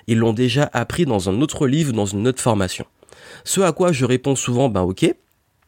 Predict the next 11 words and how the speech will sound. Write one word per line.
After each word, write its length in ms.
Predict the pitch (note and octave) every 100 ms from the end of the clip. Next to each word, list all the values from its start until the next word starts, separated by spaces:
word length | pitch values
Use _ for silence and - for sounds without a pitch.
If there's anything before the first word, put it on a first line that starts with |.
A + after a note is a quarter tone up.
| - A#2
justement, 360 | G2+ C3+ D#3+
quelles 280 | - A2+ G#2
étaient 140 | F#2+
tes 340 | - - F2 F#2
attentes ? 380 | G#2+ - G3 -
Sur 200 | - -
comment 240 | G#2+ A2+
tu 140 | -
pourrais 260 | G#2+ A2 A#2
justement, 440 | G#2 G2 G#2+ A2+
ben, 260 | G#2 F#2 F2